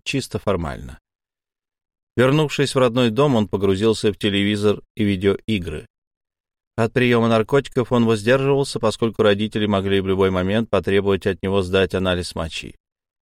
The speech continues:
Проведя таким образом, по его выражению, несколько самых унылых месяцев в состоянии нечеловеческого напряжения, он решил, что будет лучше вернуться в колледж, но на сей раз не с такими высокими требованиями.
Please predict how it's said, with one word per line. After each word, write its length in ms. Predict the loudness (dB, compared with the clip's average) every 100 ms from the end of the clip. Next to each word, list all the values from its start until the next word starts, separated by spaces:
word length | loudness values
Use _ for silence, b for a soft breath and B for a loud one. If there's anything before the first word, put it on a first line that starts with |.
| _ _ _
Проведя 400 | -2 0 2 0
таким 300 | 0 -2 -2
образом, 480 | 0 0 0 -2 -4
по 60 | -2
его 180 | 0 2
выражению, 680 | 2 0 0 0 0 -2 -8 _
несколько 600 | 0 0 -2 -8 -4 -4
самых 420 | 0 0 0 -2
унылых 460 | 2 4 4 2 0
месяцев 560 | 0 0 -4 -6 -8
в 20 |
состоянии 560 | -6 -8 -2 -2 0 -2
нечеловеческого 800 | -2 -2 -2 0 0 -2 -4 -4
напряжения, 720 | -2 -2 -2 0 0 -2 -6 _ _ _ _ _
он 140 | 0
решил, 340 | 0 0 -2 -4
что 300 | -2 0 0
будет 420 | 2 0 0 -2
лучше 560 | -2 -2 -4 -4 -4 -2
вернуться 560 | 0 2 2 -2 -2 -6
в 60 | -4
колледж, 520 | 2 4 4 -2 -8 -16 _ _ -2
но 200 | 0 2
на 160 | 0
сей 220 | 0 2 4
раз 260 | 2 0
не 240 | -6 -4 -2
с 80 | 0
такими 420 | -2 -2 -2 0
высокими 520 | 0 0 -2 -2 -6
требованиями. 760 | -2 -2 -2 -4 -10 -12 -16